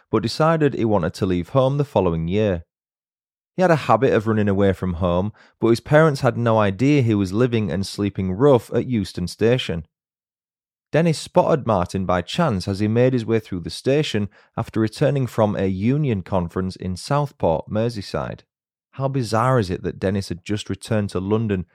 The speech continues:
from the same county that Martin had run away from? He'd later explained that Martin was the youngest looking boy he had ever seen,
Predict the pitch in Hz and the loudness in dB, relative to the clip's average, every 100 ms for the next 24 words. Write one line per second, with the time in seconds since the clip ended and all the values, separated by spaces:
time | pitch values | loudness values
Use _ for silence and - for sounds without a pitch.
0 | _ - 98 92 123 117 104 - 110 127 | _ -8 -6 -4 0 0 -2 -6 -4 -2
1 | - 92 95 104 113 120 104 90 90 85 | -4 -4 -2 0 0 -2 -4 -4 -4 -6
2 | 82 92 113 - 82 - _ _ _ _ | -2 -2 -2 -4 -6 -8 _ _ _ _
3 | _ _ _ _ _ - 120 139 226 147 | _ _ _ _ _ -4 2 4 6 4
4 | 113 - - 101 98 95 82 127 160 - | 2 -2 -2 0 2 0 2 4 2 2
5 | 110 104 101 95 101 95 117 165 147 - | -2 2 0 0 -4 0 2 2 0 -2
6 | 110 - 110 95 92 92 92 107 - 85 | -4 -4 -6 -2 0 0 0 -2 -2 -4
7 | 85 85 - 139 131 85 | -4 -6 -4 -4 -2 -4